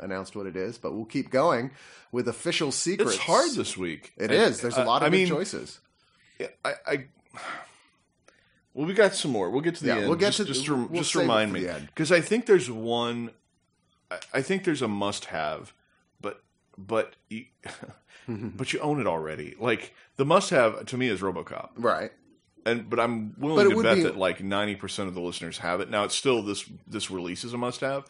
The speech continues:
Speaker 1: Yeah.
Speaker 2: But it feels weird to be like, RoboCop is the pick of the week when there's other stuff in here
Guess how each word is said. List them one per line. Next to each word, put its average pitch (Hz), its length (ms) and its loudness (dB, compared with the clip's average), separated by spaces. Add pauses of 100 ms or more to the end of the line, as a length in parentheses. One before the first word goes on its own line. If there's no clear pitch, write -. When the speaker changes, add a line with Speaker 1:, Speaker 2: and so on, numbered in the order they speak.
Speaker 1:
Yeah. - 240 -2
Speaker 2:
But 123 100 2
it 131 100 0
feels 147 380 0
weird 113 360 0
to 104 100 -12
be 98 140 -2
like, 92 260 -2
RoboCop 107 520 -2
is 92 100 -14
the 95 60 -10
pick 98 220 -8
of 101 60 -4
the 95 80 -6
week 92 260 -6
when 87 140 -8
there's 87 180 -8
other 98 200 -6
stuff - 280 -4
in 90 140 -8
here 92 260 -8